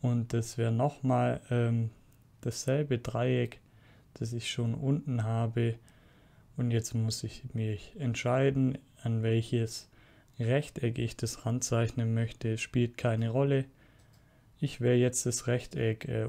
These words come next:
oben rechts, weil ich da noch Platz habe auf dem Blatt. Ich stelle meinen Zirkel wieder auf die sechs Zentimeter ein, ziehe einen Kreisbogen von beiden Punkten aus.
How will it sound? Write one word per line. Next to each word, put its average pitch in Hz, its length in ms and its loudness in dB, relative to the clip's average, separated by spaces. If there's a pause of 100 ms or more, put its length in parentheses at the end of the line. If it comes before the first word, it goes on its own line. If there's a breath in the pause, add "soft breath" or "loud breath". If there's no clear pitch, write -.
(100)
oben 139 240 2
rechts, 120 360 -2
weil 110 140 0
ich 107 80 -6
da 110 140 -2
noch 110 240 -4
Platz 135 340 0
habe 120 180 -2
auf - 180 -2
dem 117 100 -4
Blatt. 123 340 -2 (440 soft breath)
Ich - 140 -6
stelle 127 220 0
meinen 120 200 0
Zirkel 143 420 0
wieder 117 240 2
auf 107 160 -6
die 123 100 -2
sechs - 420 -4
Zentimeter 131 760 -2
ein, 135 320 0 (340)
ziehe 120 400 0
einen 110 220 0
Kreisbogen 123 920 0 (420 loud breath)
von 117 220 -2
beiden 110 400 0
Punkten 139 580 0
aus. 113 480 -2